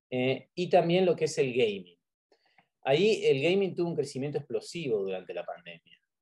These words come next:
este, porque América Latina y el Caribe fue una de las regiones que más crece, incluso, este, bueno, está ahí por debajo de Middle East and North Africa. Y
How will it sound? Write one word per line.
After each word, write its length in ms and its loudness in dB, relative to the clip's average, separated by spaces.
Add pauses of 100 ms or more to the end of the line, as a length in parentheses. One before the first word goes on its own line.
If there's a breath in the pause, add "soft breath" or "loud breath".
(100)
este, 1300 -4
porque 480 -4
América 320 4
Latina 400 2
y 40 0
el 100 -2
Caribe 260 0
fue 160 -4
una 100 -2
de 40 -2
las 120 -6
regiones 360 -4
que 100 -2
más 180 -6
crece, 280 0
incluso, 760 2
este, 540 -4
bueno, 180 -4
está 240 -2
ahí 260 2
por 200 -2
debajo 420 2
de 320 -2 (340)
Middle 280 -6
East 160 -16
and 120 -10
North 220 -4
Africa. 400 -16 (680 soft breath)
Y 560 2